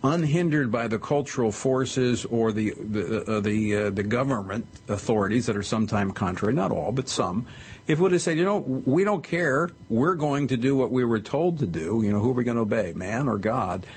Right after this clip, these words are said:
I actually think you'll find the other side in retreat if there's enough of us standing up, exercising these fundamental rights. And the good thing about this is that we have a solid foundation as Americans because of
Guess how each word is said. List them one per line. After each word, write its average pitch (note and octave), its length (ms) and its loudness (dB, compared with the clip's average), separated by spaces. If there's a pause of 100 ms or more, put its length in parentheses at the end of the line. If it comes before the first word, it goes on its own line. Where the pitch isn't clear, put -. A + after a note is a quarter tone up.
(220)
I C3 100 0
actually G#3+ 440 2
think G3+ 300 0
you'll F#3 200 2
find F#3 340 -2
the E3+ 120 2
other G3+ 180 2
side F#3 320 -2
in F#3+ 120 2
retreat G3 600 0 (240)
if C3+ 160 0
there's C#3+ 180 2
enough D3 280 0
of C3+ 140 0
us C3+ 100 2
standing A#2+ 380 0
up, C#3+ 180 -4
exercising A2+ 840 0 (240)
these B2 200 2
fundamental A#2 440 2
rights. B2+ 320 0
And C3+ 100 2
the C3 60 2
good F3 260 2
thing F3 220 0
about G#2 280 -2
this C#3+ 240 -2 (280)
is D#3 160 2
that E3 160 2
we G#3 220 4
have D#3+ 320 0
a C#3 160 0
solid F#3 600 0
foundation D3 640 2
as A#2+ 100 2
Americans C3+ 540 2
because D#3 600 -2
of F#2 320 -2